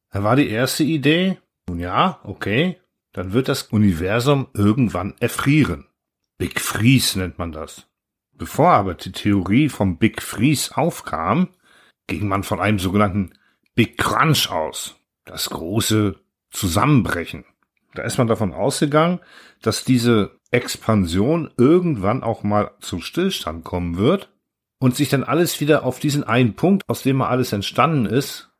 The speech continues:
zusammenstürzen wird. Der Big Crunch war geboren. Und da gibt es noch eine dritte Theorie, der Big Rip, das große Zerreißen.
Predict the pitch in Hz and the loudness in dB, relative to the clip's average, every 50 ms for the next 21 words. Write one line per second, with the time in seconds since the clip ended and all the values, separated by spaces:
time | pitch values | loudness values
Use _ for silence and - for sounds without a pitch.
0 | _ _ - - - 101 143 147 175 165 - - - - 95 90 78 - - 87 | _ _ -6 -2 0 2 2 2 2 2 0 0 0 2 2 2 2 0 -4 -4
1 | 80 76 78 73 67 - - - _ _ _ _ _ - - 104 95 95 110 - | -4 -6 -8 -10 -10 -14 -18 -20 _ _ _ _ _ -2 -2 0 2 2 0 0
2 | - - - 117 120 135 147 123 - - - - 82 85 87 85 80 85 82 80 | -2 -4 0 2 2 4 4 2 0 -4 -4 -6 -6 -6 -6 -8 -8 -6 -8 -8
3 | 76 71 - - _ _ _ _ _ _ _ _ _ _ _ _ - 85 85 80 | -8 -10 -12 -16 _ _ _ _ _ _ _ _ _ _ _ _ -12 -10 -6 -4
4 | 104 98 - - - 110 90 98 98 92 85 78 - - 170 165 151 131 - - | -4 -4 -2 -2 0 0 0 0 0 -2 -2 -2 0 2 2 2 2 0 0 -2
5 | 92 90 90 82 80 98 117 165 202 190 - _ _ _ _ _ _ _ _ _ | -2 -2 -2 0 0 2 2 2 2 0 -2 _ _ _ _ _ _ _ _ _
6 | _ _ _ _ _ _ _ _ _ _ _ _ _ - 110 110 107 95 123 117 | _ _ _ _ _ _ _ _ _ _ _ _ _ 0 2 2 4 4 2 2
7 | - - - 98 120 156 - - - - _ _ _ _ _ _ _ - - 85 | 2 0 -2 0 0 0 0 -2 -10 -20 _ _ _ _ _ _ _ -18 -12 -10
8 | - - - - - 185 117 117 - 113 101 - - 107 98 87 92 107 120 143 | -10 -8 -8 -6 -6 -4 -2 -2 -2 -2 -4 -4 -4 -4 -4 -2 0 2 2 2
9 | 139 - - - - | 2 0 -2 -8 -10